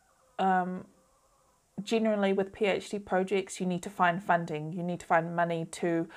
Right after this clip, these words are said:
fund your project for experiments, if you're doing experiments,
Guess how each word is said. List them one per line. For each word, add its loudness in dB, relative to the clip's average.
fund 10
your 6
project 2
for 4
experiments, -2
if -6
you're -2
doing 0
experiments, -2